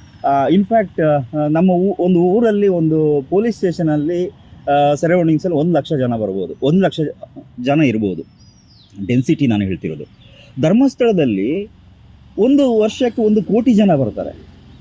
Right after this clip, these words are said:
ಹಾಗಾದ್ರೆ ಎಷ್ಟು ಪಟ್ಟು ಜಾಸ್ತಿ ಇಲ್ಲಿ ಪ್ರಾಬ್ಲಮ್ಸ್ ಇರ್ತದೆ, ಎಷ್ಟು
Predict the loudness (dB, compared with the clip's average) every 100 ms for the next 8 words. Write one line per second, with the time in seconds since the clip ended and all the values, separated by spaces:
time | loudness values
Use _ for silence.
0 | -20 -20 -8 -4 0 0 2 0 -2 -4
1 | -2 -4 -2 -2 0 0 0 0 0 0
2 | -2 0 -2 -6 -8 -2 0 0 -2 -2